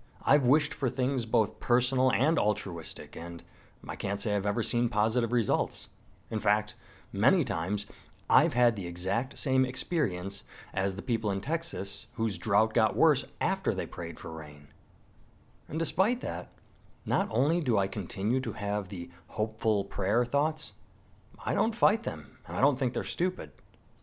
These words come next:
To hope is natural, but you do have to combine hope with action.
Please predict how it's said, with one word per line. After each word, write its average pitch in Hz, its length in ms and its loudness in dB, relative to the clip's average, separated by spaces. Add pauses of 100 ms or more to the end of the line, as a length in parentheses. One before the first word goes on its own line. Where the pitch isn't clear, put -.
(440)
To 127 100 0
hope 190 220 4
is 123 120 0
natural, 151 560 0 (760)
but 131 160 -2
you 165 80 4
do 208 140 2
have 190 200 2
to 180 80 -2
combine 151 420 2
hope 107 380 0
with 107 160 -4
action. 107 540 -2